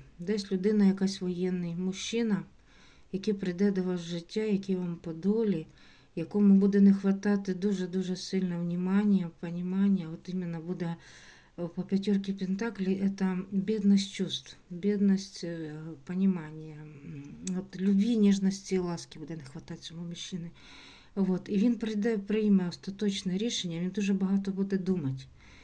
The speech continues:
От якось ви так інтересно познайомитеся, даже, <laughs> а де ж познайомитесь? Де ж познайомитесь? Давайте подивимося. Ну, четвірка Пентаклі. <laughs> Смотрите, що-то зв'язане з денежками.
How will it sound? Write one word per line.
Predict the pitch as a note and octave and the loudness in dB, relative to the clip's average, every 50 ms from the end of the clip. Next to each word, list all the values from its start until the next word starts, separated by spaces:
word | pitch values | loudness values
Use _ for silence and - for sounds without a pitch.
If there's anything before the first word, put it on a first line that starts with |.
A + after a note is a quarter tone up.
| - - - - _ _ - | -20 -20 -20 -20 _ _ -12
От | E3+ - | -8 -6
якось | G#3+ A3+ - B3 - - | -4 -2 -2 -2 -2 -2
ви | A3+ A3+ | -4 -6
так | G3+ A3 G#3 - - | -4 -6 -6 -4 -4
інтересно | G#3+ G3+ G#3+ G#3 A3 G3+ G3 G#3 G3+ | -2 0 0 0 0 0 0 0 0
познайомитеся, | G3 - G3 G3 G3+ G#3 G3+ - D4+ D4+ B3+ G3+ G3 - E3 D#3+ - - F3 | 0 0 0 0 0 0 0 -2 0 2 2 2 2 0 -6 -12 -12 -12 -12
даже, | E3 F3 F3 E3 E3+ F3 E3+ D#3+ - - - | -10 -10 -10 -10 -10 -12 -14 -14 -16 -20 -10
<laughs> | - F#3+ G3 G3 D#3 | -6 -6 -6 -2 -2
а | F#3+ | -2
де | G3 F#3+ C4 | 0 0 -2
ж | C#4 C4+ - | -4 -6 -6
познайомитесь? | B3+ A#3+ A#3 B3 A#3+ A#3 - - D#3 D3+ C#3 C#3 - - C3 - - - - _ _ - - - | -6 -2 -2 -2 -2 -2 -4 -8 -8 -8 -10 -12 -14 -16 -16 -16 -16 -18 -20 _ _ -20 -20 -16
Де | - | -14
ж | - - - | -14 -14 -12
познайомитесь? | - E3+ D#3+ E3 E3 - - - G#3 A3 B3 A#3+ - A#3+ A3 G#3 | -12 -10 -10 -10 -10 -8 -6 -4 -2 -2 -2 -4 -6 -8 -10 -8
Давайте | G#3+ G#3+ G#3 G3+ G3+ G3+ - - | -6 -6 -6 -6 -8 -12 -16 -16
подивимося. | F#3+ F#3 G3 G3 F#3+ F#3 - - - F#3+ G3 - - - - - - - _ _ - - _ _ _ _ _ _ _ _ _ _ _ _ _ _ _ - - - - | -10 -6 -4 -4 -4 -4 -6 -10 -12 -12 -12 -14 -18 -20 -20 -20 -20 -20 _ _ -20 -20 _ _ _ _ _ _ _ _ _ _ _ _ _ _ _ -20 -10 -2 2
Ну, | C#4 C#4 C4+ | 4 6 6
четвірка | C4+ C#4 C4+ C4+ C#4 C4+ C4+ C4+ C4 B3+ | 6 4 4 4 4 2 4 4 0 -2
Пентаклі. | B3 - C4 B3 B3 A#3+ - - A#3+ A#3+ A#3+ A#3+ - G3+ A#3 G#3 A#3+ - - - - - - - - - | 0 -2 -2 0 -2 -2 -2 0 0 0 0 0 2 2 2 2 2 0 -6 -10 -10 -10 -10 -10 -12 -16
<laughs> | - - - - - - - - - | -18 -18 -16 -16 -16 -18 -18 -20 -20
Смотрите, | - - D4+ C#4+ C#4+ C#4 C4+ C4+ C4+ A#3+ A#3 A3 G3+ - G3+ | -12 -6 0 2 4 4 4 4 2 2 2 2 0 -2 -2
що-то | G3 - D4+ C#4 - D4 | -2 -4 -4 -4 -2 -2
зв'язане | C4+ - C4+ C4 B3 B3+ B3 B3 B3 A#3 | 0 0 0 0 2 2 4 4 4 4
з | G#3 G3 | 4 0
денежками. | F#3 F3 F#3+ F#3 E3+ E3 E3 D#3+ - - - - D#3+ - E3 | 2 4 4 4 4 2 -2 -6 -8 -8 -6 -2 -2 -2 -2